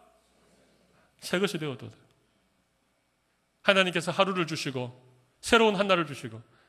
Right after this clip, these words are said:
한 해를 주시고 이 묵은 해를 보내고 새로운 해를 주시는 이유는요, 하나님 우리에게 기회를 주시는 거예요. 다시 한번 새로워질 수 있도록, 다시 한번 변화될 수 있도록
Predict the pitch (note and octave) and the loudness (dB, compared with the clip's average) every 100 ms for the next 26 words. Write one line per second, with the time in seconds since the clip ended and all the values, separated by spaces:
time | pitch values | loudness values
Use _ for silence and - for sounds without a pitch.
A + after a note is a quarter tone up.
0 | _ - C4+ B3+ G#3+ G#3+ G#3+ F3+ C3 A#2+ | _ 6 8 6 4 0 0 0 0 -4
1 | - _ _ _ B3+ B3+ D4 C#4 B3+ B3 | -20 _ _ _ 4 6 6 8 8 6
2 | A3 A3 G3+ - D4 C#4+ A3+ G#3 F3+ F#3+ | 6 4 4 4 4 4 4 2 0 -2
3 | G#3 F#3 D3 D#3 D#3+ C3 D3+ B2 B2+ - | -2 -2 -4 -4 -6 -8 -8 -12 -14 -10
4 | C4+ C#4+ A#3+ C4 - D4 C4+ G3+ C4 A#3 | -6 -2 0 0 0 0 -2 -4 -8 -8
5 | D3 A2+ - _ _ _ _ - B3 A#3+ | -10 -16 -20 _ _ _ _ 0 2 4
6 | B3+ A#3+ B3+ C4 B3+ A#3 A#3+ A#3 F#3+ F#3 | 4 4 4 6 4 0 -2 -2 -2 -6
7 | C#3 B2+ - _ _ _ - B3+ C#4 C#4 | -8 -12 -18 _ _ _ 6 8 8 6
8 | C#4 B3+ B3+ B3 B3+ F#3 E3+ D3+ A#2 | 4 4 4 4 0 -2 -2 -6 -10